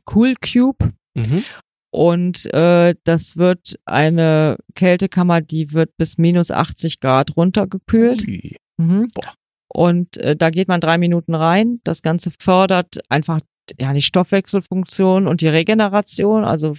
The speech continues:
Speaker 1: für, für die Sportler, Läufer, zum Beispiel nach dem Training.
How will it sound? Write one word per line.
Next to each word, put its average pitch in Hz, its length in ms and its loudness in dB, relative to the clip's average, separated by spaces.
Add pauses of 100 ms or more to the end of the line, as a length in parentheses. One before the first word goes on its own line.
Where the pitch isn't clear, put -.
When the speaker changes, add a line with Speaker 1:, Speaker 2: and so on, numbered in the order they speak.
(400)
Speaker 1:
für, 151 220 -4
für 139 400 -2
die 139 100 -10
Sportler, 165 680 0
Läufer, 160 560 2 (340)
zum 151 120 -4
Beispiel 151 440 2
nach 156 220 2
dem 160 100 -4
Training. 156 640 -2